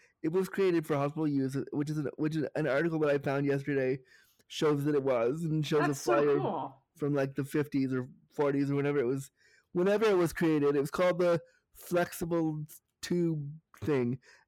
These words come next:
Speaker 1: And
Speaker 2: <laughs>
Speaker 1: it was, like, the tube something. And so, th-, um,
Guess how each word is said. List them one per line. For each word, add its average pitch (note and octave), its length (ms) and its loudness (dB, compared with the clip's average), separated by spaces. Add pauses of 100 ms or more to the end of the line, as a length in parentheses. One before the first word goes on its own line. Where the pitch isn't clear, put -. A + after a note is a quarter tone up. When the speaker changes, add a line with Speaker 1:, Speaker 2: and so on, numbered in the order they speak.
Speaker 1:
And - 320 2
Speaker 2:
<laughs> - 1300 2
Speaker 1:
it F#3+ 60 2
was, G3+ 200 -2 (100)
like, F#3 160 0 (360)
the F#3 80 0
tube G3+ 560 0 (200)
something. D#3 500 0 (260)
And D#3+ 180 2
so, G#4+ 400 6 (160)
th-, A2 120 -4 (200)
um, D3 500 2